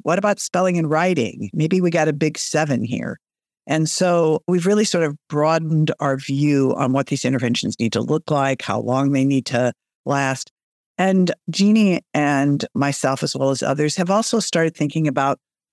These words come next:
are there other components that need to be integrated within these interventions to improve their power? So as students get older, are there issues related to anxiety that we might sort of have some anxiety management woven in?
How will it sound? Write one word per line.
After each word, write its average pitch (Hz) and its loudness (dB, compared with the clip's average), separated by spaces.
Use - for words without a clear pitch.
are 196 0
there 214 0
other 175 2
components 151 -2
that 135 -4
need 156 0
to 156 0
be 135 0
integrated 147 0
within 175 0
these 165 0
interventions 123 0
to - -2
improve 135 0
their 135 -2
power? 104 -6
So - -2
as 143 0
students 156 -2
get - -4
older, 160 2
are 160 0
there 151 0
issues 165 0
related 143 0
to - -4
anxiety 120 0
that 131 -2
we 139 2
might 135 0
sort 131 -2
of 117 -2
have 127 -4
some 127 -2
anxiety 127 0
management 120 -2
woven 139 -2
in? 131 -2